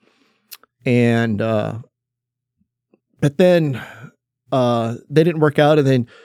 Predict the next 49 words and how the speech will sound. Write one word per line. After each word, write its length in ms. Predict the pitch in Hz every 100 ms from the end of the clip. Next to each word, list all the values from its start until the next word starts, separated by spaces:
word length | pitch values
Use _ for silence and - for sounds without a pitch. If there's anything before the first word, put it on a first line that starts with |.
| _ _ _ _
she, 680 | - - 202 208 196 175 160 _ _ _ _ _ _ _ _ _ _
she 220 | - - 233
had 200 | 196 196
no 200 | 196 180
interest 340 | 190 - -
in 120 | 123
me 120 | 110 104
all 200 | 113 139
the 60 | 143
way 320 | 143 147 143
from 500 | - 135 123 120 104
seventeen. 880 | - 147 143 - 143 143 143 143 131 - - -
Uh, 140 | 123 123
and, 120 | 131
and 220 | 147 156
I 40 | 170
tried 260 | - 202 190
through 80 | 165
the 80 |
years. 260 | 165 180 113
I, 80 | 139
it 180 | 156 165
was 120 | 151
funny. 180 | 202 170
I 20 |
used 160 | 135 147
to 60 |
go 140 | 151 156
over 180 | 160 190
her 60 |
house. 320 | 165 139 139 131
I 20 |
used 160 | 131 -
to 40 |
look 180 | 123 135
at 80 | -
Ron 220 | 139 135
and 80 | 123
go, 100 | 117
"I'm 80 |
gonna 120 | 135 117
marry 180 | 127
your 80 | 120
daughter 240 | 117 120 110
someday." 360 | 104 98 98 - _ _
And 120 | - 127
he 60 |
would 100 | 139
laugh. 340 | 135 120 -